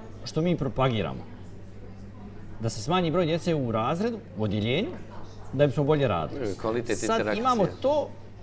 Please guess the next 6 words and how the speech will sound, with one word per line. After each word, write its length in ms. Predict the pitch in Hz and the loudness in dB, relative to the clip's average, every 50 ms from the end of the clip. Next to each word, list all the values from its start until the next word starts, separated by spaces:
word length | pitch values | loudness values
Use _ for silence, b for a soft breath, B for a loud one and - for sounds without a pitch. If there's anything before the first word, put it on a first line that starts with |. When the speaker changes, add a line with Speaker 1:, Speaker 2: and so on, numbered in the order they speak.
| - - - - - - - - - B B B B B B B B B - - - - - | -16 -16 -16 -14 -14 -14 -14 -14 -14 B B B B B B B B B -16 -16 -14 -6 0
Speaker 1:
ali 320 | - 151 175 165 156 139 - - - - - - - - - | 2 2 2 2 0 -2 -6 -10 -12 -14 -14 -14 -12 -8 -8
uvijek 240 | 226 277 294 285 | -6 -2 -2 0
se 140 | - - 202 | 4 4 4
bojimo 320 | 170 185 247 285 277 240 202 | 6 8 6 6 6 4 2
tog 260 | - - 262 233 185 | 4 4 4 4 4
mača 460 | 180 196 226 262 - - 247 214 - | 4 2 2 2 2 2 0 0 0